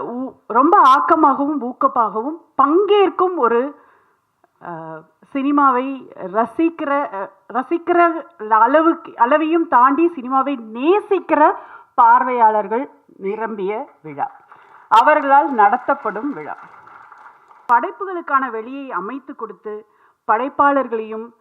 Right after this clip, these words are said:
பார்வையாளர்களையும் இணைத்து, இந்த சமூகத்தின் பண்பாட்டு அசைவுகளை சற்று உலுக்கி பார்க்கும் திருவிழா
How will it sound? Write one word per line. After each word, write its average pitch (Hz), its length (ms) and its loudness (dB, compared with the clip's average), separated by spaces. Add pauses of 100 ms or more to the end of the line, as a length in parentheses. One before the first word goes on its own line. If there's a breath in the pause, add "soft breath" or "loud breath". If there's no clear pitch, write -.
(600)
பார்வையாளர்களையும் 269 840 2
இணைத்து, 214 560 -14 (420)
இந்த 214 220 -8
சமூகத்தின் 269 680 -4
பண்பாட்டு 254 500 -4
அசைவுகளை 202 560 -18
சற்று 185 400 -20
உலுக்கி 240 360 -16
பார்க்கும் 190 520 -10
திருவிழா 175 480 -14